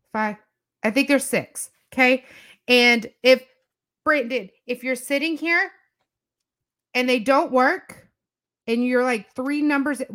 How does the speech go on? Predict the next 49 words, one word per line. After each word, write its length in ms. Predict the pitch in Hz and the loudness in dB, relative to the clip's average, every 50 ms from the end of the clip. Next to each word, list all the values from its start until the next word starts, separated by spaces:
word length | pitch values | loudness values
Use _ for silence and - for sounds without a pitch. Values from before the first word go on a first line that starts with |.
| 208 190 196 | -12 -12 -4
go 100 | - 349 415 | 0 2 4
ahead 200 | 480 453 480 508 508 | 6 6 4 4 4
and 60 | 480 427 | 2 0
just 140 | 403 302 254 | -4 -4 -2
double 220 | 349 330 311 359 | -2 -2 -2 -4
check 260 | - - 359 349 330 | -6 -6 -6 -6 -6
your 120 | 311 311 269 | -6 -6 -4
work 240 | 294 349 359 - 311 | -4 -4 -4 -4 -4
real 100 | 262 - | -6 -6
quick. 460 | - - 233 170 139 - - _ _ _ _ _ _ _ _ _ _ - | -6 -6 -8 -8 -8 -10 -16 _ _ _ _ _ _ _ _ _ _ -10
Just 160 | 302 277 226 | -8 -6 0
go 160 | 330 359 415 466 415 403 | 2 4 4 4 4 4
ahead 420 | 370 330 330 311 311 311 311 302 - _ _ _ _ _ _ | 2 2 2 0 0 -2 -4 -6 -12 _ _ _ _ _ _
and 120 | 240 254 | -4 0
double 280 | 220 285 294 277 370 - | 2 2 2 2 0 -4
check 500 | - - 311 285 269 277 269 - - - _ - | -4 -2 -2 -2 -2 -2 -6 -10 -16 -14 _ -6
that 120 | 262 220 | -6 -4
you're 220 | 226 262 285 262 | -2 -2 -2 0
working 360 | 220 254 285 277 277 302 269 269 | 0 0 0 0 0 -2 -4 -2
the 60 | 254 | -2
right 200 | 247 240 233 208 | -2 -2 -2 -2
numbers, 540 | 220 233 233 226 185 156 131 - - - - - | -4 -4 -4 -4 -6 -8 -10 -12 -16 -20 -16 -8
okay? 340 | - 254 240 254 277 262 _ _ _ _ - | -6 -4 -4 -4 -4 -6 _ _ _ _ -8
Like, 160 | 262 254 233 | -8 -8 -8
just, 320 | 349 359 349 277 - - _ | -8 -10 -10 -10 -14 -16 _
and 180 | - 247 254 247 | -6 -6 -4 -2
it 60 | 262 | -2
would 140 | 262 269 226 | -4 -4 -6
be 180 | 262 240 247 269 | -8 -8 -6 -6
easy 220 | 262 240 285 277 | -6 -6 -6 -8
to 100 | - - | -8 -10
do 320 | 220 190 285 349 370 349 - - - - - | -10 -10 -8 -8 -8 -10 -12 -16 -20 -10 -8
if 160 | 254 254 - | -8 -6 -6
you 100 | 269 277 | -8 -8
had 160 | 247 269 269 | -6 -6 -6
a 60 | 269 | -6
system 640 | 269 - - - 381 - - - 226 226 262 285 277 - - - - _ _ _ | -8 -8 -10 -10 -10 -10 -8 -8 -6 -4 -4 -6 -6 -8 -14 -20 -20 _ _ _
on 180 | - 254 269 285 | -6 -2 -2 0
the 80 | 311 302 | -2 -2
table 680 | 311 - - 302 392 415 277 214 208 254 285 277 - - _ _ | -4 -6 -2 0 2 2 2 0 -2 -4 -4 -6 -10 -20 _ _
when 140 | 254 294 | -4 -4
you 160 | 370 415 392 - - | -2 -4 -6 -6 -8
fucking 400 | - 254 240 - - 415 427 415 | -10 -12 -10 -6 -6 -6 -4 -2
match 280 | 370 320 311 311 - - | 0 0 0 0 -2 -6
the 140 | - 427 302 | -10 -8 -2
tiles. 680 | - - 508 539 539 453 294 202 160 - - - - - | 4 6 8 8 8 6 4 0 -2 -8 -16 -20 -20 -12
Like, 260 | 233 247 226 214 - - | -8 -8 -8 -8 -8 -8
I'm 160 | 220 226 220 | -8 -8 -8
just, 440 | 190 214 247 240 233 220 - - - | -6 -4 -4 -4 -4 -6 -10 -16 -20